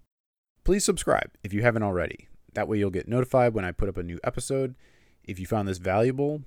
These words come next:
please also consider sharing or posting to your social media feeds. I would definitely appreciate it, and the more traffic I get, the more messages I receive, then the better the future content is gonna be for sure. So,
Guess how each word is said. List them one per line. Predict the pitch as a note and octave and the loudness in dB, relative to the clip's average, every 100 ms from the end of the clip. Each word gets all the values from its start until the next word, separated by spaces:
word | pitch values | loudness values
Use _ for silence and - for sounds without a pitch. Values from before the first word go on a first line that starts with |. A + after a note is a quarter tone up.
| - | -14
please | - G2+ G2 | -6 -4 -4
also | - G#2 G2+ | -4 -4 -4
consider | F#2 F2+ F#2+ F2 | -12 -12 -12 -14
sharing | - G#2+ G#2+ G#2 | -6 -2 -2 -2
or | E2 | -4
posting | - F#2+ - G2 | -4 -4 -4 -8
to | F2+ F2 | -8 -10
your | |
social | - E2 - | -8 -10 -10
media | F2 A#2+ C3 | -6 -4 -4
feeds. | - B2 B2 A#2 - _ _ _ | -4 -6 -6 -8 -16 _ _ _
I | - F2 | -10 -8
would | E2+ D#2+ - | -10 -10 -4
definitely | G#2+ A2+ G2 | -2 0 0
appreciate | - G2 - F#2+ | 0 -2 -2 -2
it, | G2+ F#2+ _ | -2 -4 _
and | F2 F2 E2+ | -14 -12 -12
the | E2 | -12
more | E2 D2+ | -12 -10
traffic | - A#2+ A#2+ A#2+ | 0 0 0 -2
I | A#2 | -2
get, | A2+ A#2+ - | -2 -4 -4
the | |
more | E2+ D#2 | -16 -12
messages | F#2+ A#2+ A#2+ A2+ A2+ | -10 -10 -10 -8 -6
I | |
receive, | A2+ A2 A2+ A2+ A2 G#2+ - _ _ - | -6 -6 -6 -6 -6 -8 -16 _ _ -14
then | E2 E2 | -12 -12
the | E2 | -16
better | D#2+ A#2 A#2 | -4 2 2
the | A2 G#2 - - | 2 -2 -4 -20
future | - G#2+ F2+ | -8 -8 -6
content | - F2 - E2+ - | -6 -6 -4 -8 -8
is | E2+ | -10
gonna | D#2 | -10
be | D2+ - | -10 -12
for | - - | -12 -12
sure. | - - - - _ _ _ _ _ _ | -12 -12 -16 -20 _ _ _ _ _ _
So, | - - - | -14 -12 -14